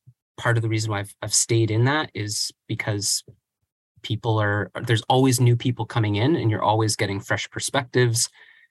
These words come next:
And again, those early perspectives in sobriety, I find really, really helpful because, like, there, there's just,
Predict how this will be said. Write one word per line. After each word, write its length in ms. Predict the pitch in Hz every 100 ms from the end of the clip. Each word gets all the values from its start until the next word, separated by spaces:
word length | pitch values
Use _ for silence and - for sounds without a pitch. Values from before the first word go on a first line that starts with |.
| _ _
And 300 | - 101 92
again, 320 | 90 147 107 98
those 320 | 107 104 - _ -
early 300 | 117 113 107
perspectives 680 | - 101 - 101 - 98
in 80 | 101
sobriety, 560 | 95 92 92 95 101 95
I 40 |
find 420 | 95 98 95 95 104
really, 300 | 110 104 101
really 220 | 98 98
helpful 400 | 101 101 - 156
because, 380 | 147 113 104 95
like, 320 | 101 98 - - _ _ -
there, 360 | 113 110 107 - _ _ _ -
there's 220 | 101 -
just, 340 | - 254 -